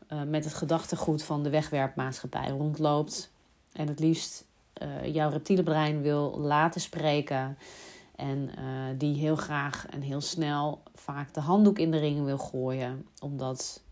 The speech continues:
eh, het uit is op comfort en gemak.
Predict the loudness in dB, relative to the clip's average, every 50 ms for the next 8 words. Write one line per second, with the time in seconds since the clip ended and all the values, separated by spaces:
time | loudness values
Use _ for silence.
0 | -20 -20 -20 _ -14 -12 -10 -10 -10 -10 -12 -12 -12 -12 -14 -16 -18 -20 -20 -20
1 | -20 -20 -20 -20 -20 -20 -20 -20 -18 -4 0 0 0 2 6 6 8 8 8 6
2 | 2 0 0 -2 -2 -2 0 4 6 6 6 4 2 0 0 0 0 0 -2 -4
3 | -4 -4 -4 -2 -2 -4 -4 -6 -10 -14 -14